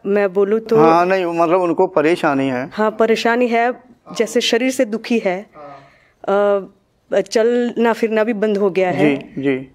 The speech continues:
Speaker 1: और हर रोज़ ही जब भी बात होती है फ़ोन पे, तो यही कहते हैं कि मेरा सब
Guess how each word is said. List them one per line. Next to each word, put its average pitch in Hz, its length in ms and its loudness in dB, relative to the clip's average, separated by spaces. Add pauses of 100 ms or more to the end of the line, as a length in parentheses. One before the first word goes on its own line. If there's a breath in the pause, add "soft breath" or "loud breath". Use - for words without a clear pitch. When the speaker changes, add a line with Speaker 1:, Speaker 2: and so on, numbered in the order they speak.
Speaker 1:
और 202 420 2
हर 208 140 0
रोज़ 240 300 0
ही 254 260 0 (240)
जब 190 200 -4
भी 247 100 0
बात 214 280 0
होती 220 280 0
है 214 100 0
फ़ोन 208 260 0
पे, 233 220 -2 (640 loud breath)
तो 226 340 4
यही 214 280 0
कहते 214 360 -2
हैं 214 140 2
कि 226 440 -4
मेरा 208 380 0 (500)
सब 220 280 -2